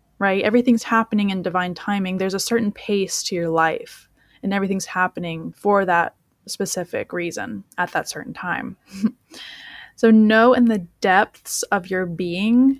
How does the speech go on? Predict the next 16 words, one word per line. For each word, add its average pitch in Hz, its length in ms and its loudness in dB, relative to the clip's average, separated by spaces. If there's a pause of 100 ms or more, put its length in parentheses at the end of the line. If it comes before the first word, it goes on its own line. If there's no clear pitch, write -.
(160)
that - 140 -4
you 202 160 0
are 202 100 0
being 180 480 -6
divinely 170 680 -4
led. 160 560 -2 (840)
This 226 200 0
is 240 120 2
literally 214 320 4
how 190 280 2
specific 185 580 -4
and 175 80 -6
how 175 160 -6
deep 170 260 -8
it 160 120 -6
gets. - 440 -8